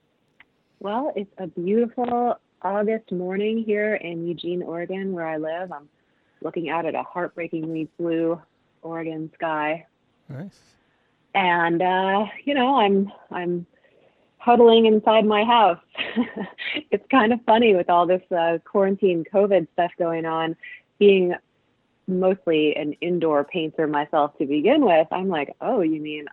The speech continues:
Speaker 1: I get to hole up in my house and not
Speaker 2: <laughs> I
Speaker 1: go
Speaker 2: know.
Speaker 1: out anywhere?"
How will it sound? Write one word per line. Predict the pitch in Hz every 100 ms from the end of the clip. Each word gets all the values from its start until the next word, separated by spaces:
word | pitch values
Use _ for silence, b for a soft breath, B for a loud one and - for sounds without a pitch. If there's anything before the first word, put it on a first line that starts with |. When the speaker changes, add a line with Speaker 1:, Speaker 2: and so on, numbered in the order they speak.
| _ _ _ _ -
Speaker 1:
I |
get | 202 -
to |
hole | 147 165 180 175
up | 175 226 - _ -
in | 151
my | 139 139
house | 160 196 330 -
and | 143 135 135
not | 185
Speaker 2:
<laughs> | 143
I |
Speaker 1:
go | 135
Speaker 2:
know. |
Speaker 1:
out | 156 185
anywhere?" | 202 226 240 262